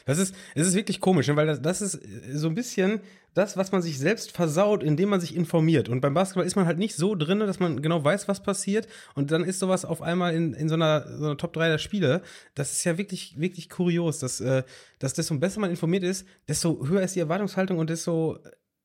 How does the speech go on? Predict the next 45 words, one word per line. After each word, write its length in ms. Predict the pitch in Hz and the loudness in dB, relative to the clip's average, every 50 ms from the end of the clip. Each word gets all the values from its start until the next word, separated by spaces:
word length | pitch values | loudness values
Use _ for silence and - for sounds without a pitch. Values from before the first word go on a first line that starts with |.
| _ - - | _ -10 -8
ja, 180 | 107 - 110 - | -8 -8 -10 -8
ich 200 | - 120 117 107 123 | -6 -6 -6 -4 -2
will 160 | 143 165 151 | -4 -4 -2
nicht 200 | 135 156 143 - | -4 -6 -6 -4
sagen 240 | 127 135 135 147 - | -4 -4 -4 -2 -2
enttäuschender, 840 | 131 120 113 - 110 127 147 202 240 - - 165 131 131 156 185 185 - - - - - _ | -4 -4 -4 -6 -2 0 0 0 0 0 -2 0 2 2 0 0 -2 -8 -18 -20 -20 -12 _
aber, 220 | 131 139 143 - - 127 139 139 135 135 131 - | -4 -4 -4 -4 -6 -4 -2 0 0 -2 -4 -6
äh, 40 | - | -8
aber 200 | 135 139 147 143 | -2 0 0 0
desto, 520 | 143 160 156 - - 170 160 156 156 156 - - _ _ _ _ _ _ _ _ _ _ _ _ _ | 0 -4 -8 -6 -4 -2 -2 -2 -2 -4 -10 -20 _ _ _ _ _ _ _ _ _ _ _ _ _
ja, 360 | - 123 143 151 147 123 110 - _ _ - - - - | -4 0 0 2 0 0 -4 -10 _ _ -20 -20 -16 -10
ein 180 | - 139 156 156 | -4 -2 -2 -2
Stück 160 | - - 196 | -2 -2 0
weit 140 | 214 202 202 | -2 0 2
gelangweilter 580 | 196 175 165 196 247 254 226 175 147 - 139 120 | 2 2 4 2 2 4 2 2 2 2 0 0
ist 140 | 120 - | 0 0
man 120 | 143 120 113 | 0 0 2
ja. 120 | 113 110 | 2 2
Also 160 | 127 147 165 | 2 2 2
ich, 120 | 160 160 156 - - - - - | 0 -2 -4 -6 -14 -20 -18 -12
ich 260 | - 135 - 123 - 139 | -12 -10 -8 -6 -2 -2
hab 100 | 185 202 | 0 0
ja 120 | 202 175 | 0 0
wirklich 160 | 208 220 190 | -2 -2 -2
ein 40 | 185 | -4
schlechtes 280 | 165 - 208 196 196 - | 0 0 -2 -2 -2 -4
Gewissen 260 | - 175 220 202 180 | -4 -4 -2 -2 -2
über, 160 | 135 143 135 - 135 135 135 139 107 98 120 | 0 -2 -2 -4 -6 -10 -10 -10 -12 -6 -4
alleine 300 | 143 156 170 202 208 190 | 0 0 2 2 2 2
letzte 320 | 190 220 190 - - 185 | 2 0 -2 -4 -2 0
Woche 260 | 202 202 180 156 151 | 0 2 4 2 4
haben 120 | 151 170 175 | 2 2 2
wir, 280 | 170 170 170 165 147 117 | 2 2 2 2 0 0
haben 140 | 147 156 | 0 0
wir 80 | 175 175 | 0 0
mit 160 | 170 160 - | -2 -2 -4
Cava 280 | - 175 190 202 202 196 | -2 0 0 2 2 2
gegen 240 | 180 185 175 175 160 | 2 0 0 0 0
Brindisi 580 | 160 165 160 147 180 190 165 156 170 196 190 - - - - _ _ | 0 0 0 0 -2 -2 0 0 -2 -2 -4 -6 -16 -20 -20 _ _
ein 160 | - - - | -4 -2 -2
absolutes 440 | - 202 208 - - 190 175 170 - | -4 -6 -6 -2 -4 -4 -4 -4 -2
Topspiel 420 | - 220 226 - - - 196 190 | -4 -4 -4 -4 -6 -2 -2 0
gesehen, 360 | 175 165 147 170 185 175 165 | 0 0 0 0 0 2 0
was, 260 | 147 151 151 - - 127 | 0 -2 -4 -6 -4 -2
was 240 | 151 156 - - | -2 -2 -2 -6